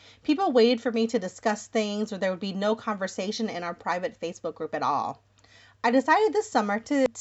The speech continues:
take a step back and ask questions and model the type of conversation that I wanted the group to have. For me, it's hard because it's a slow process.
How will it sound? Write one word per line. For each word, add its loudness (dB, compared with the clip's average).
take -2
a -2
step 0
back 4
and 2
ask 2
questions -10
and 6
model 6
the 2
type -2
of -6
conversation -2
that -2
I 2
wanted -6
the -10
group -6
to -10
have. -2
For 2
me, 4
it's 0
hard 4
because -2
it's -2
a -2
slow 0
process. -6